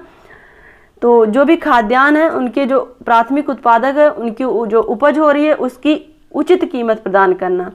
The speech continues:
और दूसरा क्या, सारे देश में सरकारी नियंत्रण वाले केंद्रों तथा उचित मूल्यों की दुकानों द्वारा सार्वजनिक वितरण प्रणाली को प्रभावी बनाना।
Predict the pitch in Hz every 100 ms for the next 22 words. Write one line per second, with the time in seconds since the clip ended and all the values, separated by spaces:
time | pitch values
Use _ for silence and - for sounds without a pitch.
0 | _ _ _ - _ - 233 214 262 311
1 | 311 311 320 285 262 294 247 285 302 311
2 | 311 247 226 240 254 277 240 233 269 269
3 | 262 269 277 233 233 254 269 240 262 240
4 | 240 277 254 226 247 247 269 214 214 220
5 | 262 262 262 294 - - - - _ 285
6 | 277 269 294 330 254 240 254 247 226 226
7 | 247 269 294 208 202 208 214 190 180 180
8 | 180